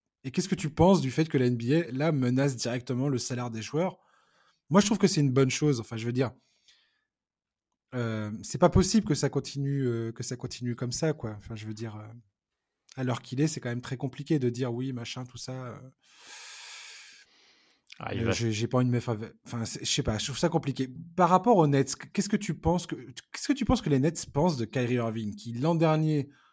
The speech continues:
Speaker 1: déjà, leur a fait pas mal de coups, euh, bizarres, euh, notamment en partant pendant plusieurs jours, sans trop savoir où il était, ce qu'il faisait, et ainsi de suite. Et là, aujourd'hui, cette histoire de vaccin qui,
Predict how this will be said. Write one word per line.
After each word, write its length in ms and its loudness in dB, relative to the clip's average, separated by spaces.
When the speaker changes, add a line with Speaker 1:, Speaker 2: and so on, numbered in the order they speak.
Speaker 1:
déjà, 360 6
leur 160 6
a 100 2
fait 200 -2
pas 160 2
mal 200 4
de 100 2
coups, 460 -2
euh, 180 -2
bizarres, 800 0
euh, 320 -14
notamment 400 -2
en 60 -2
partant 420 -4
pendant 440 -10
plusieurs 420 -10
jours, 380 -8
sans 220 -4
trop 240 0
savoir 440 6
où 60 4
il 80 4
était, 320 4
ce 80 -6
qu'il 160 -8
faisait, 280 0
et 40 0
ainsi 240 -10
de 60 -18
suite. 320 -8
Et 580 0
là, 260 6
aujourd'hui, 520 4
cette 300 -6
histoire 440 -2
de 80 -2
vaccin 600 -4
qui, 360 -12